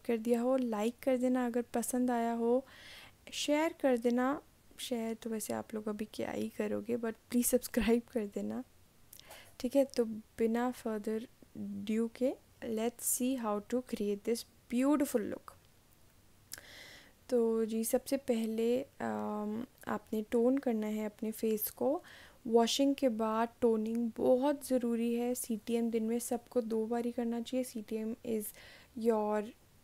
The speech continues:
cleansing, toning and moisturizing। मॉइस्चराइजिंग के लिए पहले हम लगाएंगे ये वाटरमेलन जेल, जो मेरा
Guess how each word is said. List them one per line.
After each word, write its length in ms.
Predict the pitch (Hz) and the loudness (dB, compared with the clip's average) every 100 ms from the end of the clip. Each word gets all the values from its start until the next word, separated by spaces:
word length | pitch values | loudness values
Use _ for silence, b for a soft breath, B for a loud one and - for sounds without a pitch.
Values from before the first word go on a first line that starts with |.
| - - - | -20 -20 -8
cleansing, 640 | - 240 233 233 269 285 285 - | -2 2 2 2 4 4 2 2
toning 380 | 226 214 226 247 - | 2 2 0 -2 -4
and 240 | 208 202 202 | -6 -4 -2
moisturizing। 640 | 196 - 220 220 220 294 381 B B B B B B | -4 -4 -2 -2 0 -2 -4 B B B B B B
मॉइस्चराइजिंग 580 | 254 254 - 285 269 269 | 0 0 4 4 4 2
के 80 | 269 | 0
लिए 100 | 285 | 0
पहले 420 | 285 247 233 240 | 2 0 4 2
हम 280 | 220 226 226 | 2 0 -2
लगाएंगे 460 | 226 220 208 208 214 | -2 -4 -4 -4 -2
ये 180 | 208 | -2
वाटरमेलन 840 | 202 202 202 - 202 202 202 202 190 | -2 0 -2 -2 -4 -4 -4 -4 -4
जेल, 340 | - 202 214 254 | -2 0 0 0
जो 180 | 247 | 2
मेरा 300 | 233 220 220 | 2 0 -4